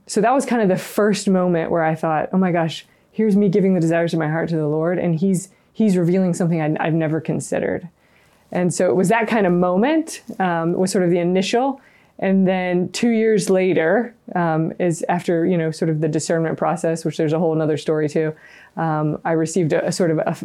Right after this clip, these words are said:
a, a final definitive grace and adoration when I was visiting the Sisters of Life, and quit my job the next day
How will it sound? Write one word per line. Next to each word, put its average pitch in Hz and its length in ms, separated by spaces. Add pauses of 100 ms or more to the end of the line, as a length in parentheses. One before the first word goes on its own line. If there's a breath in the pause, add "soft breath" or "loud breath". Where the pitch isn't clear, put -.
a, - 260
a 170 40
final 185 580
definitive 160 540
grace 151 380
and 160 100
adoration 151 800 (280 soft breath)
when 170 120
I 156 60
was 151 140
visiting 156 320
the 151 60
Sisters 151 360
of 139 100
Life, 147 340
and 147 300 (500 soft breath)
quit 214 160
my 175 120
job 156 240
the 156 100
next 151 220
day 160 440